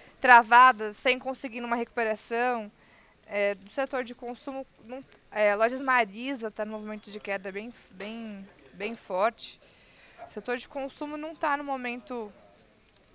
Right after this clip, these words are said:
tão favorável. Acho que não é só Via Vare-, não é só Via Varejo, né, que tem esse,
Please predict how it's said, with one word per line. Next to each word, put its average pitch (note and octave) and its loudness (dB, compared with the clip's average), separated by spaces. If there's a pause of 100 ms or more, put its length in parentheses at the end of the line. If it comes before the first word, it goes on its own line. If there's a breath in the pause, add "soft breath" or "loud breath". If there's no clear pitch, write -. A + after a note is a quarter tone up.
tão A#3+ 0
favorável. A3+ 2
Acho A3 -6
que C4 -14
não C4 -2
é D#4 2
só D4+ 0
Via C4 2
Vare-, A3+ 2
não A#3+ -4
é C#4+ 0
só C4+ -4
Via B3 0
Varejo, G3 0
né, G#3 -6
que - -18
tem G3+ -12
esse, G#3 -12